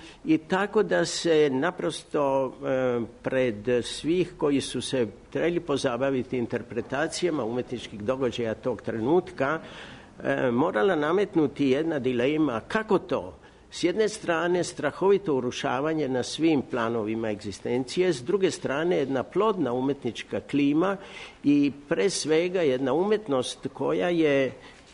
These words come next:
e, sve samo što nije ni na koji direktan način,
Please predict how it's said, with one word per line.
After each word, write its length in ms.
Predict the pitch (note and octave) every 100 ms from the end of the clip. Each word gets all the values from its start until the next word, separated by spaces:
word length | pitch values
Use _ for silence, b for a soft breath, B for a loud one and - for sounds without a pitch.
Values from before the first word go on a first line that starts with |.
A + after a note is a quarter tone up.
| -
e, 320 | C3+ B2+ A#2+ A2 C#3 B2+ A#2+ G#2+ A2 A#2 C3+ B2+
sve 460 | - - - A3+ A3+
samo 640 | A3 - G#3+ A3 G#3+ F#3 D3+
što 480 | - - D3 C#3+
nije 800 | D3 A2+ C3 F3+ G3+ G#3 G3+ F#3+
ni 240 | D#3 D#3+ G3+
na 180 | F3
koji 500 | C#3+ - C#3+ C#3 C3
direktan 640 | A2+ A#2+ C3 F#3 E3 C#3 A2+
način, 640 | A#2+ D3 D3 F#3 F3+